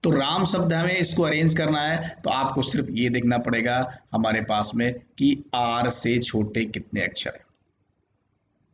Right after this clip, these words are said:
आर से छोटे कितने अक्षर हैं। आप यहाँ रखिए,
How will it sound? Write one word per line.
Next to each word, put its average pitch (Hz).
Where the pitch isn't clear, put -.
आर 120
से 123
छोटे 117
कितने 110
अक्षर -
हैं। -
आप 127
यहाँ 127
रखिए, 156